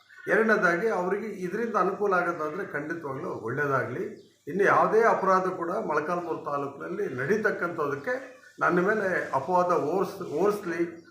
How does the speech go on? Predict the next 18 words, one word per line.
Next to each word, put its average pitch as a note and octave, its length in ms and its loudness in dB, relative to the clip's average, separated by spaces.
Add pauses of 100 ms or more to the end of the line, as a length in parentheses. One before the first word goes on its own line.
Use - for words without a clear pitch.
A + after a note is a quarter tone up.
(100)
ಅವ್ರ D3+ 140 4
ಲಾಭ D#3+ 220 6
ಬರೋದಾದ್ರೆ F3 640 2
ಸಂತೋಷವಾಗಿ F3 640 -2
ಲಾಭ C#3+ 120 -2
ಪಡ್ಕೊಂಡು D#3 580 -6
ಜೀವನ D3+ 300 -4
ಮಾಡ್ತಕ್ಕಂಥ B2+ 540 -6
ಪ್ರಯತ್ನ B2 400 -8
ಮಾಡಲಿ. C3+ 640 -8 (280)
ಭಗವಂತ F3 440 -4
ಎಷ್ಟು C#3+ 220 -6
ದಿವಸ E3+ 180 -8
ಕೊಟ್ಟಿದ್ದಾನೋ D3 520 -8
ಅಷ್ಟು C3 200 -8
ದಿವಸ C3 240 -10
ರಾಜಕೀಯದಲ್ಲಿ A#2+ 800 -6
ಇರ್ತೀನಿ. D3+ 340 -10